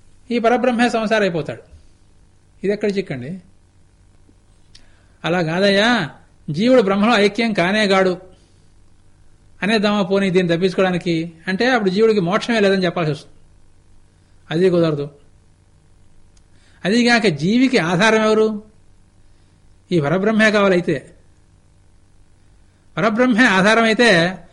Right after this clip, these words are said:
ఆ బ్రహ్మజ్ఞానం రాగానే ఆ పరబ్రహ్మలో అధ్యస్థమైనటువంటి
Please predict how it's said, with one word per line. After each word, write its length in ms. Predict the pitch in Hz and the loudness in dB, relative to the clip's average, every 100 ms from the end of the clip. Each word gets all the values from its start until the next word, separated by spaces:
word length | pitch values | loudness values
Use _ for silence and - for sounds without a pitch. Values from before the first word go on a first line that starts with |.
| _ - - | _ -12 -4
ఆ 100 | 180 | -2
బ్రహ్మజ్ఞానం 680 | 175 196 208 240 240 247 240 | 0 0 0 0 0 0 0
రాగానే 480 | 185 190 208 202 196 185 175 175 - - _ - | 0 2 2 4 2 2 -2 -6 -20 -20 _ -10
ఆ 80 | 175 180 | -4 -2
పరబ్రహ్మలో 680 | 165 220 226 233 214 214 196 180 180 - - _ _ | 0 0 2 2 4 4 4 2 -4 -16 -20 _ _
అధ్యస్థమైనటువంటి 1080 | 170 170 233 226 - 233 233 226 220 226 214 | -6 -2 0 0 -2 -2 0 0 0 -2 -2